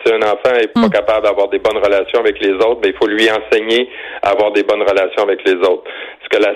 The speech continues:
Speaker 1: science aussi nous a dit, c'est que la punition, euh, pratiquée seule, ça serv-, ça servait presque à rien, puis ça peut même envenimer le problème. Donc, il faut surtout avoir des mesures éducatives vers les bons comportements,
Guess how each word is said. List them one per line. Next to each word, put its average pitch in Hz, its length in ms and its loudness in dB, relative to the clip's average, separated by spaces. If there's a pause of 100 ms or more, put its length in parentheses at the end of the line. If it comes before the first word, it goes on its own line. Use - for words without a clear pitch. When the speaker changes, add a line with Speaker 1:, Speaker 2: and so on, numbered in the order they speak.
Speaker 1:
science 117 260 0
aussi - 180 -6
nous 110 140 -6 (100)
a 92 60 2
dit, 117 220 -4
c'est - 80 -2
que 104 80 0
la 92 80 2
punition, 117 600 -2 (720)
euh, 92 200 4
pratiquée - 600 -2
seule, 127 300 2
ça 104 160 0
serv-, 101 220 -2 (120)
ça 110 140 2
servait 110 220 0
presque - 320 -4
à 107 60 2
rien, 113 240 -2
puis - 120 -12
ça - 60 2
peut 107 100 -2
même 110 220 0
envenimer 101 420 -2
le 110 80 -6
problème. 95 540 -2
Donc, 101 220 0
il - 120 -12
faut 107 120 0
surtout 135 300 0
avoir 117 180 2
des 104 100 -2
mesures 104 280 2
éducatives 110 540 -2 (100)
vers 117 220 2
les 196 140 0
bons 110 160 0
comportements, 107 580 0